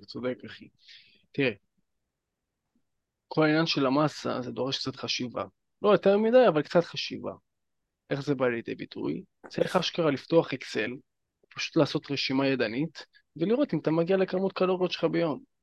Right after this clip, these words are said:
אתה יודע, הכי קל זה לעשות פרי סטייל, "יאללה, אני אביא גיינר, סבבה, זה עוד איזה אלף קלוריות, אלף חמש מאות.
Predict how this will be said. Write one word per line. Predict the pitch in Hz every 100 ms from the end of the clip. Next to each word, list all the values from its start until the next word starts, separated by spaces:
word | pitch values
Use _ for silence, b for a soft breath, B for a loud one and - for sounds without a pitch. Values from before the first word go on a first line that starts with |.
| _ _ _
אתה |
יודע, | 190 208
הכי | 147 -
קל | 208 233 160
זה | 147
לעשות | 139 - 135
פרי | - 156
סטייל, | 165 - 185
"יאללה, | 175 160
אני | 147
אביא | 147 160
גיינר, | 143 156 180 220 220
סבבה, | - 196 190 147
זה | 147
עוד | 151
איזה | 143 135
אלף | 131 131
קלוריות, | - 135 175 190 165
אלף | 139 135 -
חמש | 131 160 -
מאות. | 190 175 -